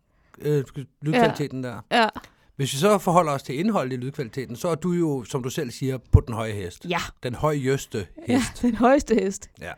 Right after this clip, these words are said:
Speaker 2: Hvordan går det med at skrive logbog i dag?
Speaker 1: Øh, ikke særlig godt for mig stadigvæk.
Speaker 2: Nej.
Speaker 1: Når vi snakker springlogbog, så, øh, jeg prøver at huske det.
Speaker 2: Mm.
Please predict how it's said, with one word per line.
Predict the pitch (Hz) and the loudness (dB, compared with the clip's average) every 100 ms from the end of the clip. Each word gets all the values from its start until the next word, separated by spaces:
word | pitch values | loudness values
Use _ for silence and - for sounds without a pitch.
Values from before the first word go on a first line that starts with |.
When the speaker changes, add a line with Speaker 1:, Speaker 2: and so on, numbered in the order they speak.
| _ _ _ _ _ _ _ _ - | _ _ _ _ _ _ _ _ 0
Speaker 2:
Hvordan | 269 302 | 2 6
går | 311 | 6
det | 302 | 6
med | |
at | 277 | 2
skrive | - 240 | 2 4
logbog | 254 277 | 4 2
i | 220 | 0
dag? | 196 - _ _ _ _ _ _ _ _ _ _ _ _ - | 0 -2 _ _ _ _ _ _ _ _ _ _ _ _ -8
Speaker 1:
Øh, | 113 113 113 | -2 0 0
ikke | 117 | -2
særlig | 104 95 | -4 -4
godt | 90 | -6
for | - | -10
mig | 80 78 | -12 -10
stadigvæk. | 87 69 - - | -12 -14 -16 -10
Speaker 2:
Nej. | - 269 254 220 _ - | 4 4 4 -2 _ -8
Speaker 1:
Når | 110 | -8
vi | 107 | -6
snakker | 120 110 107 | -6 -6 -6
springlogbog, | 104 160 165 170 156 156 110 104 | -6 -2 0 0 0 0 -2 -8
så, | - 135 127 127 | -8 -2 -2 0
øh, | 113 104 95 87 85 90 - | -2 -4 -6 -8 -10 -14 -4
jeg | - | 4
prøver | 156 165 | 6 8
at | 151 | 6
huske | 127 - 123 | 2 -4 -10
det. | 110 _ _ - | -12 _ _ -2
Speaker 2:
Mm. | 247 208 | 2 2